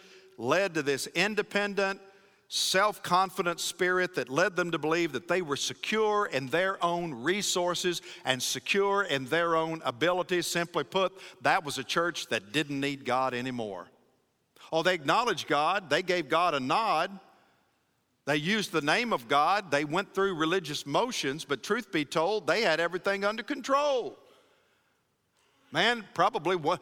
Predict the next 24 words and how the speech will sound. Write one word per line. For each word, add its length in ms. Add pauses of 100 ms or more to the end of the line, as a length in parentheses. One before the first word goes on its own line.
(140)
the 60
bank 340
presidents 580
probably 460
went 240
to 100
this 180
church. 560 (1300)
And 220
who 180
needs 300
God 360
when 140
you 80
know 160
the 80
president 480
of 80
the 80
First 300
National 360
Bank 300
of 80
Laodicea? 880